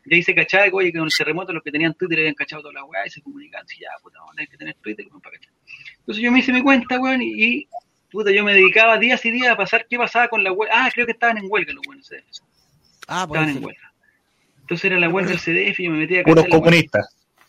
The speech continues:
Speaker 2: Recuerdo los partidos donde Claudio Palma relata con una mesa, una mesa culeada en, en, en el
Speaker 3: Sí, en el, en el
Speaker 2: Estadio
Speaker 3: Bicentenario de la
Speaker 2: Laura.
Speaker 3: Florida,
Speaker 2: Sí.
Speaker 3: de la Florida.
Speaker 2: Sí.
Speaker 3: Sí, con una mesa pegable y una silla de playa.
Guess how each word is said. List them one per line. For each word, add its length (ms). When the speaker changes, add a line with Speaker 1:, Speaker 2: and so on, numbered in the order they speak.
Speaker 2:
Recuerdo 320
los 100
partidos 480
donde 220
Claudio 280
Palma 200
relata 300
con 100
una 120
mesa, 320
una 160
mesa 280
culeada 400
en, 300
en, 520
en 120
el 100
Speaker 3:
Sí, 360
en 140
el, 180
en 140
el 140
Speaker 2:
Estadio 180
Speaker 3:
Bicentenario 200
de 120
la 60
Speaker 2:
Laura. 120
Speaker 3:
Florida, 420
Speaker 2:
Sí. 160
Speaker 3:
de 140
la 140
Florida. 480
Speaker 2:
Sí. 60
Speaker 3:
Sí, 120
con 140
una 160
mesa 240
pegable 480
y 80
una 220
silla 220
de 100
playa. 440